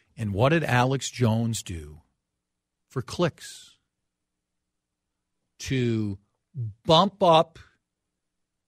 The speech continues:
his persona, his personality.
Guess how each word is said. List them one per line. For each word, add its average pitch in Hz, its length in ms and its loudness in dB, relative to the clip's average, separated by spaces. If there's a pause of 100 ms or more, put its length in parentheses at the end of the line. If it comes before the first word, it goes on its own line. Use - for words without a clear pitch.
(1040)
his 120 560 0 (260)
persona, 175 880 0 (560)
his - 400 -4
personality. 135 1300 0